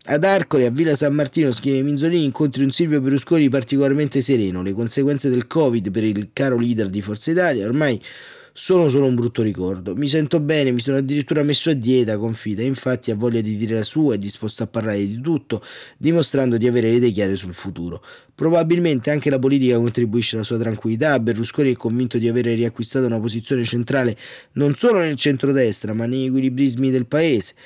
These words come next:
È stato uno dei fautori del governo Draghi e forse anche il primo garante della governabilità in una fase estremamente complicata per l'Italia, che dopo la tragedia dell'epidemia deve ripartire e in un certo senso ricostruirsi.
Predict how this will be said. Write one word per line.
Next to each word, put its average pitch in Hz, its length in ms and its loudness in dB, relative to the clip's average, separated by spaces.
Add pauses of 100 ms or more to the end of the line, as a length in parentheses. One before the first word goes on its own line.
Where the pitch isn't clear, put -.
(300)
È - 120 -14
stato 104 280 -2
uno 110 200 0
dei 104 160 0
fautori 113 340 2
del 113 140 2
governo 107 400 0
Draghi 147 340 2
e 123 60 4
forse 139 320 -2
anche 143 160 0
il 135 80 2
primo 143 260 0
garante 143 380 2
della 135 160 4
governabilità 131 920 2 (280)
in 127 100 -2
una 139 100 2
fase 135 240 0
estremamente 139 560 0
complicata 143 500 2
per 131 120 2
l'Italia, 135 420 2
che 110 100 0
dopo 123 220 0
la 123 100 2
tragedia 117 520 0
dell'epidemia 110 680 0
deve 185 200 4
ripartire 165 560 0
e - 20 0
in 123 60 -2
un 135 80 -2
certo 139 320 -2
senso 123 280 -2
ricostruirsi. 113 880 -2